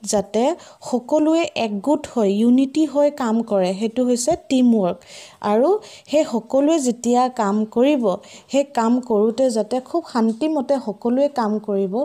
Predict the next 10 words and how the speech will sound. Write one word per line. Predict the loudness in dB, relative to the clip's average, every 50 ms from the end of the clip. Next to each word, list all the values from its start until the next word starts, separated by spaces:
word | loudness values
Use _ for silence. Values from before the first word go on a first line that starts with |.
| -6 -6
পাৰে, | -6 -4 -4 -4 -4 -4 -4 _
তাত | -2 -2 -2 -2 -6 _
কোনো | -4 -2 0 0 0
ধৰণৰ, | -2 -4 -2 0 2 2 2 2 0 0 0 0 -2 -4 -10 -20 -20 -20 -20 -12 _
আ, | -2 0 2 2 2 2 2
বিশৃংখলা | 0 0 -2 -4 -4 -4 -4 -2 0 0 0 -2 -2 0 0 2 2 0 0 -4 -8 -14 _ _ -8
উৎপন্ন | -8 -6 -4 -2 0 2 2 4 4
নহয় | 2 2 2 0 -2 -2 -2
বা | -2 -2 -2 -2
তাত | -2 -4 -4